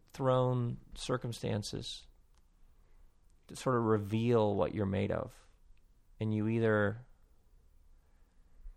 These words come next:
you either cave or you, you return to, "I'm here. I'm gonna throw myself into this."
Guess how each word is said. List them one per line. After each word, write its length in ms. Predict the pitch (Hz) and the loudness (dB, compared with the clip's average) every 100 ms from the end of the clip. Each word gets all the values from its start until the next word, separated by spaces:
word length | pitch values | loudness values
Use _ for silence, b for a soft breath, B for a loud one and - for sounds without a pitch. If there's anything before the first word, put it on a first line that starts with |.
| - _ - | -20 _ -12
you 220 | 127 113 | -4 -2
either 200 | 120 113 | 2 0
cave 720 | - 131 123 117 107 104 - - - - - _ - 240 233 - - - - - - - | 0 0 4 4 4 2 -4 -18 -20 -20 -20 _ -20 -20 -20 -20 -20 -20 -20 -20 -20 -4
or 640 | 110 113 110 107 107 107 - - - _ _ - - - - | 2 6 6 6 4 0 -10 -20 -20 _ _ -20 -20 -20 -12
you, 560 | 110 113 113 110 107 - - _ - - - _ - | -4 0 2 2 -2 -6 -16 _ -20 -20 -20 _ -18
you 300 | - 113 110 | -8 -4 -2
return 960 | 107 110 113 - 127 120 120 110 101 98 | 0 0 0 -2 0 4 4 4 2 -2
to, 460 | - 107 98 95 92 | -4 -2 0 0 -4
"I'm 140 | - 98 | -4 -2
here. 380 | 107 101 101 - - _ - _ - _ - - - - | 0 0 -2 -8 -20 _ -20 _ -20 _ -20 -20 -18 -4
I'm 80 | 110 | -2
gonna 80 | |
throw 160 | 101 110 | 0 -2
myself 380 | 101 101 98 98 | -2 -2 -4 -2
into 140 | 98 | -4
this." 460 | 95 95 98 - | -2 -4 -4 -10